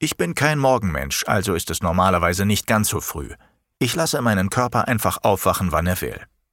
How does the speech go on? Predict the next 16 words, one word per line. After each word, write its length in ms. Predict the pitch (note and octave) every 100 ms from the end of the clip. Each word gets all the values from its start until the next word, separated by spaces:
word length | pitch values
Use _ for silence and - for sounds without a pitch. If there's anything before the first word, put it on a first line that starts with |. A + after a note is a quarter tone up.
| _ _ _
Aber 260 | - E2 D#2+
nachdem 320 | F2+ - D3
ich 100 | D#3
so 120 | -
früh 180 | B2 D3
ins 160 | B2+ -
Bett 180 | F#3 -
gegangen 380 | G#2 E2+ F2
bin, 240 | F2 F#2+ D3 - - -
fühle 280 | - F#3 F#3+
ich 100 | F3+
mich 180 | F#3 E3
wie 140 | G#3+
ein 120 | A3 F#3
neuer 220 | E3+ D3+
Mensch. 440 | F#2+ C2 - -